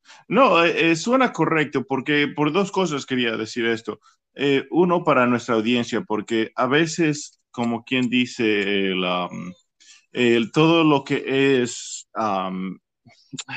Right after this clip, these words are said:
la, la glama del mundo hace creer que primero los emprendedores, la mayoría son jóvenes. Es, es la impresión que da, co-, y por falta de palabras voy a decir lo, el, lo que da Hollywood, como quien dice,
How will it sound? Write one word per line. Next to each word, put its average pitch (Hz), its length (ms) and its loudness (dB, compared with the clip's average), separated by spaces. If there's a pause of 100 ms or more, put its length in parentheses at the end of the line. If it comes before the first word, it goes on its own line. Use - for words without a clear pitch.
(360)
la, 113 640 2 (460)
la 127 240 0
glama 120 480 2
del 117 160 0
mundo 135 480 -2 (400)
hace 175 280 -4
creer 147 300 -2
que 113 380 0
primero 123 360 2
los 127 220 2
emprendedores, 107 760 0
la 101 80 0
mayoría 101 480 0
son 98 380 -6
jóvenes. - 800 -10 (140)
Es, 98 260 -6
es 107 200 -2
la 113 80 2
impresión 101 480 -4
que - 120 -4
da, 95 160 0
co-, 95 220 -4
y 95 80 -2
por 98 200 -6
falta 120 280 0
de 107 120 0
palabras 104 320 -2
voy 98 120 -2
a - 20 0
decir 98 240 -4
lo, 95 200 0
el, 98 160 -4 (120)
lo 95 180 -4
que 101 140 -4
da 98 180 0 (100)
Hollywood, 90 440 0
como 87 240 -14
quien 92 180 -6
dice, 90 340 -4